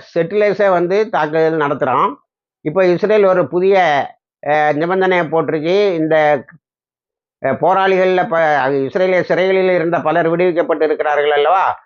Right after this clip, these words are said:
அவர்கள் ரமலான் மாதத்தில் ஜெருசலத்துக்குள்ளாலேயும் போகக்கூடாது, அல் குஸ்ஸுக்குள்ளாலேயும் போகக்கூடாது, அல் அக்ஸா பள்ளிவாசலுக்குள்ளாலேயும் போகக்கூடாது ஒரு தடை போட்டு இருக்கிறது. அவர்களுடைய வீடுகளை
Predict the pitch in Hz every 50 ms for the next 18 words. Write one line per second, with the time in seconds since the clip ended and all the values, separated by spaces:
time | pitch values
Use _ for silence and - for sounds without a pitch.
0 | _ _ _ _ - - 120 160 175 180 170 170 165 160 147 135 131 131 135 151
1 | 175 185 190 185 170 160 160 156 156 156 147 117 - 147 147 156 156 156 - _
2 | _ _ _ _ _ 117 151 151 180 196 185 - 190 180 180 - 175 160 151 175
3 | 170 170 170 170 175 180 180 160 170 170 170 151 170 165 165 165 160 151 151 -
4 | - 143 160 170 - - 180 151 - - 160 160 170 160 160 165 165 165 170 170
5 | 151 160 165 156 156 156 170 196 175 - 143 156 - - - 143 147 - - 196
6 | 185 165 139 147 156 160 175 175 175 - 180 170 156 143 - 160 156 156 151 151
7 | 151 151 131 147 156 156 147 135 156 139 147 165 175 165 143 117 135 131 151 156
8 | 156 - 147 135 127 139 131 117 - 131 139 151 196 220 - _ _ _ _ _
9 | _ - - 131 170 180 196 202 202 202 208 196 190 185 175 165 185 196 190 190
10 | 175 170 165 170 202 226 247 -